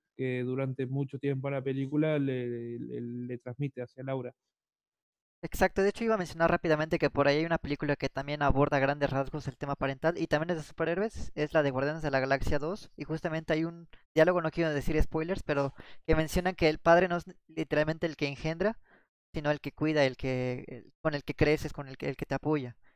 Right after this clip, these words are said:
Speaker 2: Y puede aplicar en muchos sentidos, y en ese sentido de la película creo que también aplica en eso, porque aunque sea padre genético artificial o llamámosle como sea, de alguna manera le está dando esta figura parental que necesita Laura, esta figura,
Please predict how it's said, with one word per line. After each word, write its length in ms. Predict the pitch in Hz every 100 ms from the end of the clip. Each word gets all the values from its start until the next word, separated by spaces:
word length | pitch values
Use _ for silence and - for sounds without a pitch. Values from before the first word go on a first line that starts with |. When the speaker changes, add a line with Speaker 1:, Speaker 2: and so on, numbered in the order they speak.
| _ -
Speaker 2:
Y 60 |
puede 140 | - 208
aplicar 260 | 175 165
en 80 | 180
muchos 220 | 180 -
sentidos, 360 | 156 143 175 139
y 40 |
en 60 | 156
ese 120 | -
sentido 320 | 180 160 175 -
de 180 | - 143
la 100 | 139
película 420 | 147 147 165 165
creo 160 | 160 156
que 80 |
también 240 | - 143 139
aplica 320 | 139 147 156
en 80 | 143
eso, 180 | 143 170
porque 320 | 151 - 170
aunque 360 | 160 160 151 - - - -
sea 240 | 220 214
padre 460 | 208 - 165 170 170
genético 520 | - 175 165 - -
artificial 760 | 151 - - 147 - 160 156 147
o 160 | 135
llamámosle 420 | 135 147 170 180 156
como 240 | 135 131
sea, 300 | - 160 196 - -
de 60 | 160
alguna 160 | 185 226
manera 280 | 165 165
le 60 | 180
está 180 | 156 165
dando 160 | 165
esta 160 | 175 180
figura 320 | - 151 160
parental 480 | - 143 139 131 151
que 80 | 160
necesita 640 | 139 - - 147 135 127
Laura, 400 | 143 139 143 143 - - - -
esta 300 | 156 175 165
figura, 560 | 160 143 160 160 147